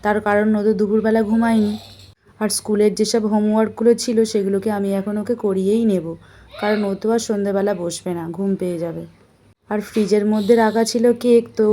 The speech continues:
ওকে সেই কেকটাকে বের করে আমি দিয়েছিলাম খাওয়ার জন্য। আর ও এখন একা একাই এখন একটু একটু করে খেতে পারে, আমাকে আর খাওয়াতে দিতে চায় না। দেখো,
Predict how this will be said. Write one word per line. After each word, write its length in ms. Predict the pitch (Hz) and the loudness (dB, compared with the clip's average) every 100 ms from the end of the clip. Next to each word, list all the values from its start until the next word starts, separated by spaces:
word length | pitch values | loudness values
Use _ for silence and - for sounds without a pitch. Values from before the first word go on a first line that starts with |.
| 208 | 2
ওকে 180 | 202 220 | 2 0
সেই 200 | 220 226 220 | 2 0 0
কেকটাকে 360 | 202 202 214 220 | -2 -2 -2 0
বের 140 | 208 196 | 0 0
করে 140 | 208 214 | -2 0
আমি 120 | 214 | -2
দিয়েছিলাম 540 | 190 196 196 - 208 208 - - - - | 0 0 0 -2 -4 -4 -10 -20 -20 -18
খাওয়ার 340 | - 190 185 170 | -6 -2 -2 -4
জন্য। 300 | 175 175 170 165 - _ - | -6 -6 -6 -10 -16 _ 0
আর 100 | 233 226 | 4 8
ও 20 | 220 214 | 8 8
এখন 220 | 208 240 240 214 | 6 2 2 2
একা 160 | 220 214 | 2 2
একাই 220 | 214 233 247 | 2 2 2
এখন 180 | 233 240 233 | 2 0 -2
একটু 140 | 226 226 | -2 -4
একটু 140 | 214 226 | -4 0
করে 180 | 226 226 | 2 4
খেতে 220 | 220 202 | 2 -2
পারে, 200 | 196 180 175 | -2 -4 -4
আমাকে 300 | 180 202 214 | -4 -4 -2
আর 80 | 233 226 | -2 -2
খাওয়াতে 320 | 196 185 185 | -2 -2 0
দিতে 200 | 220 214 | 2 2
চায় 240 | 208 190 170 | 0 0 -2
না। 60 | 165 | -4
দেখো, 240 | 175 180 | -6 -4